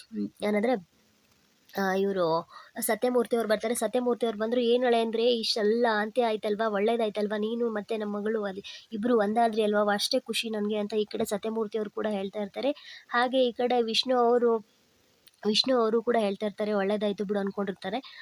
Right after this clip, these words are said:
ಆ, ಹಾಗೆ ಈ ಕಡೆ ಈ ಶೈಲು ಅನ್ಕೊಂತಾ ಇರ್ತಾಳೆ. ಶೈಲು, ಆ, "ಸಾರಿ ಕಣಮ್ಮ, ನಾನ್ ನೀನ್ ಎಷ್ಟೇ ನನಗ್ ಒಳ್ಳೇದ್ ಮಾಡಕ್ ಬಂದ್ರೂನು ನಾನ್ ನಿನಗ್ ಮತ್ತೆ ಕೆಟ್ಟದ್ದೇ ಮಾಡ್ದೆ, ಸಾರಿ ಕಣಮ್ಮ, ನನ್ನನ್ನ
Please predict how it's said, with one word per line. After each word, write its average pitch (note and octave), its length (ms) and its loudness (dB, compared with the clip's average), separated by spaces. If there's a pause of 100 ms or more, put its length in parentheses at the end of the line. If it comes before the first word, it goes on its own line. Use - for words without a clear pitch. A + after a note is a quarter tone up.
(180)
ಆ, B3 80 0 (120)
ಹಾಗೆ B3 300 2
ಈ C4+ 80 0
ಕಡೆ C4 240 2
ಈ A#3+ 140 4
ಶೈಲು A#3+ 360 4
ಅನ್ಕೊಂತಾ A3 380 0
ಇರ್ತಾಳೆ. G#3+ 380 0
ಶೈಲು, A3+ 400 2 (300)
ಆ, G#3 220 2
"ಸಾರಿ A3+ 380 2
ಕಣಮ್ಮ, A3+ 360 0
ನಾನ್ G#3 240 0
ನೀನ್ G#3+ 240 0
ಎಷ್ಟೇ G3+ 480 0
ನನಗ್ B3+ 260 2
ಒಳ್ಳೇದ್ A#3 260 2
ಮಾಡಕ್ A3+ 260 0
ಬಂದ್ರೂನು A3+ 360 -4
ನಾನ್ G#3+ 160 -4
ನಿನಗ್ G#3 240 -2
ಮತ್ತೆ F#3+ 240 -2
ಕೆಟ್ಟದ್ದೇ A3 400 -4
ಮಾಡ್ದೆ, G#3 360 -6
ಸಾರಿ G3+ 340 -4
ಕಣಮ್ಮ, G#3 320 -6
ನನ್ನನ್ನ G3 420 -6